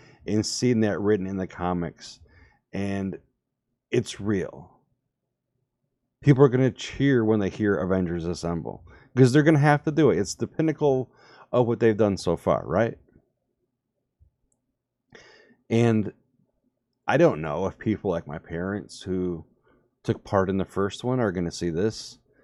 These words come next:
I don't know if they've seen any movie before that. But in a way, we have a chance here as humans to make a decision.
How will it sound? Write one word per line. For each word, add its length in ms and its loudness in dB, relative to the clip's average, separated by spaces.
I 80 0
don't 160 2
know 120 2
if 80 0
they've 160 0
seen 220 0
any 240 0
movie 240 0
before 440 -4
that. 240 -10
But 420 4
in 160 -2
a 80 4
way, 720 2
we 200 6
have 200 2
a 80 4
chance 640 -4
here 320 -4
as 360 -8
humans 680 0
to 100 -6
make 220 -4
a 60 -10
decision. 760 -8